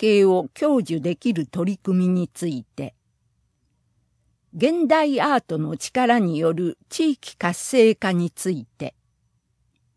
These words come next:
小梶義弘、公明、南区。視覚障害者の安全対策について。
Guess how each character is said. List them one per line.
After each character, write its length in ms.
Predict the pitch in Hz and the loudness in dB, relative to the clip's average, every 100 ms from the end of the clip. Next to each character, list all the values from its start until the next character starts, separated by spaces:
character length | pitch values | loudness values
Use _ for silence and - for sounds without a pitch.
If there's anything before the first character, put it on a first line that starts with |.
| _ _ _ _ _ _ _ _ _ _ _ _ _ _ | _ _ _ _ _ _ _ _ _ _ _ _ _ _
小 140 | - 339 | -6 -2
梶 400 | 247 180 147 156 | -2 -2 -4 -4
義 340 | 170 - 233 | -4 -2 -2
弘、 380 | - 151 139 - _ _ _ _ _ _ - | -2 -6 -8 -12 _ _ _ _ _ _ 2
公 240 | 247 254 | 4 6
明、 500 | 247 208 196 170 117 - _ | 4 4 2 -2 -6 -14 _
南 500 | 185 202 233 220 208 | 0 4 4 4 0
区。 260 | - - - _ _ _ _ _ _ _ _ _ _ _ _ _ _ _ _ _ | -2 -14 -18 _ _ _ _ _ _ _ _ _ _ _ _ _ _ _ _ _
視 160 | - | -6
覚 240 | 320 349 - | -4 -4 -6
障 340 | - 320 302 | -2 2 4
害 220 | 294 285 202 | 4 4 2
者 180 | 139 | -4
の 240 | 147 147 - | -6 -6 -4
安 280 | 190 262 269 | 0 4 4
全 280 | 247 254 247 | 6 6 4
対 300 | - 226 156 | 2 -2 -2
策 340 | - 147 151 | -4 -8 -6
に 200 | 147 147 | -6 -6
つ 180 | - 180 | -4 -4
い 140 | 160 | -4
て。 280 | 120 - 147 | -6 -12 -12